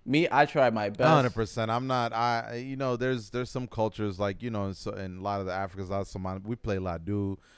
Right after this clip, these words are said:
Speaker 2: Like, growing up, that's what we play. There's a lot of implements of pastime.
Speaker 1: Yeah.
Speaker 2: And in, and in those cases, like, more fa-, we're families getting together, friends are getting together, and we're,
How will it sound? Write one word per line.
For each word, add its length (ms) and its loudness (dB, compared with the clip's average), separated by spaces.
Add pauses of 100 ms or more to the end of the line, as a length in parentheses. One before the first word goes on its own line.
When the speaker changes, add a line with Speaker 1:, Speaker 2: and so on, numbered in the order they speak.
(120)
Speaker 2:
Like, 180 0
growing 240 4
up, 140 0
that's 180 -2
what 100 0
we 40 0
play. 200 -2 (260)
There's 180 -2
a 40 8
lot 280 10
of 200 4 (100)
implements 520 0
of 260 0 (100)
pastime. 580 2 (200)
Speaker 1:
Yeah. 100 0
Speaker 2:
And 80 2
in, 140 2
and 180 2
in 160 4
those 240 6
cases, 420 0
like, 200 4
more 200 0
fa-, 260 -4
we're 300 0
families 480 -2
getting 220 -2
together, 340 0
friends 300 -8
are 80 -2
getting 220 -4
together, 440 0
and 100 -4
we're, 220 0